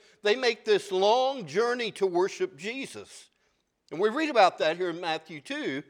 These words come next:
beginning in verse one. It says, "After Jesus was born at Bethlehem in Judea, during the time of King Herod, Magi from the east came to Jerusalem and asked,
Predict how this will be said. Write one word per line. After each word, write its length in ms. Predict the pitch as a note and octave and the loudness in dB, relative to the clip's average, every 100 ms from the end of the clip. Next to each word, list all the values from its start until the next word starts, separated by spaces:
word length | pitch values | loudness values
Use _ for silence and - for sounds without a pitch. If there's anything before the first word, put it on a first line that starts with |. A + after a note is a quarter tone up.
| - _ | -20 _
beginning 460 | F3+ F3 A3+ A#3 F3+ | -8 -2 0 0 0
in 100 | F#3+ | -2
verse 320 | F3+ F3 - | -2 -4 0
one. 480 | F3+ G3+ D3 G#2+ C#3+ _ _ _ _ | 2 4 2 0 -8 _ _ _ _
It 120 | F3+ | -4
says, 260 | - F#3 D#3 | 0 2 6
"After 340 | A3 C4 C#4 | 4 4 -6
Jesus 580 | F3+ F3+ A3 G#3+ A3+ - | -8 -6 -6 -6 -8 -6
was 200 | F#3+ - | -6 -4
born 280 | E3+ F#3 F3+ | 0 2 2
at 160 | E3+ | 0
Bethlehem 560 | D#3 F3+ - F#3 F3 F#3+ | 0 0 -2 -4 -4 -4
in 120 | E3+ | -6
Judea, 580 | E3 F#3 D3 B2 G#2+ C3 - _ _ _ | -8 -10 -8 -4 -4 -4 -8 _ _ _
during 380 | C#3 F#3+ D#4 D4 | 2 2 2 -2
the 80 | C#4+ | -2
time 320 | G#3 G#3+ G3+ | 0 2 2
of 160 | G#3 - | 0 -4
King 300 | G3 F#3+ F#3 | -4 -4 0
Herod, 560 | D#3 D3 G#2 F#2 G#2 _ _ _ _ _ | 2 2 2 -4 -12 _ _ _ _ _
Magi 560 | C3 D3+ G3 D#3 E3+ D#3+ | 2 4 4 4 4 4
from 240 | - E3+ | 0 -4
the 100 | F3 E3 | -4 -4
east 280 | A3 D#3+ - | -6 -8 -2
came 200 | F3 D#3 | -2 -2
to 120 | D#3+ | -6
Jerusalem 680 | C3+ D3 D#3 C#3 E3 D3+ C#3 | -8 -4 -4 -4 -4 -2 0
and 120 | D#3 | 0
asked, 400 | B2+ B2+ G3 - | 0 0 -2 -8